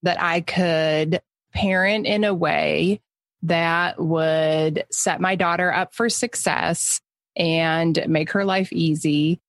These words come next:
And so when, before that, I should say she was, like, this perfect kid, straight A student, never had any problems. So that was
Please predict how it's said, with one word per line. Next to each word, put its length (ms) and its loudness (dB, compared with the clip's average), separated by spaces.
And 200 0
so 880 0
when, 840 2
before 440 2
that, 180 0
I 120 0
should 280 0
say 220 2
she 160 0
was, 200 0
like, 260 0
this 400 0
perfect 400 -2
kid, 340 0
straight 360 0
A 140 0
student, 600 0
never 300 2
had 240 0
any 180 2
problems. 640 0
So 460 0
that 160 0
was 220 -2